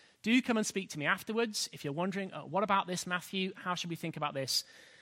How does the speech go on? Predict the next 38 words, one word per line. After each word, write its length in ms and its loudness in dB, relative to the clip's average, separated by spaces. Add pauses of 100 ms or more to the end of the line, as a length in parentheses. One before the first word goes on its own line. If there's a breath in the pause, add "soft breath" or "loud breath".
Happy 340 -2
to 240 0
discuss 560 -2
the 120 -6
detail. 480 -4
But 120 -8
what 140 -2
we 100 0
see 400 6 (400 loud breath)
as 120 2
we 100 6
look 160 6
at 60 -2
the 80 -6
capital 520 0
crimes 560 -2
in 60 -2
the 60 -2
first 320 2
category, 360 -2
which 160 -6
is 80 -2
verses 340 -2
twelve 460 6
to 80 -4
seventeen, 800 -2 (640 loud breath)
we 100 2
see 200 4
that 180 0
some 340 6
actions 480 4
are 160 10
so 400 6
serious 720 2
that 180 -6
a 20 0
death 380 2
penalty 640 0